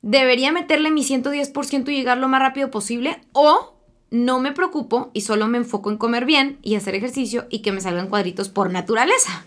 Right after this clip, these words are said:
A todos nuestros pacientes siempre les decimos que la pérdida de peso no es lineal, acuérdense.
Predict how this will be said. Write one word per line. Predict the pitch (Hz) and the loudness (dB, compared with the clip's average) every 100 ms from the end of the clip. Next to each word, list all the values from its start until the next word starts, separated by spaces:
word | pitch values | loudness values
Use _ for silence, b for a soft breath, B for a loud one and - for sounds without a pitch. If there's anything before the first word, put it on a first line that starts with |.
| - | 0
A | 254 | 2
todos | 233 320 370 | 6 6 6
nuestros | 381 311 302 | 4 0 0
pacientes | 262 262 247 | 2 2 0
siempre | 285 254 277 | -2 0 2
les | 262 | 2
decimos | 233 240 240 | 2 0 0
que | 247 | 2
la | 214 196 | 2 2
pérdida | 247 285 330 285 | 2 4 4 2
de | |
peso | 254 254 262 285 | 2 2 2 2
no | 247 226 | 2 4
es | 226 226 | 4 4
lineal, | 240 226 208 170 - | 2 2 2 0 -2
acuérdense. | 190 190 202 175 160 - - | -4 0 0 0 -6 -10 -16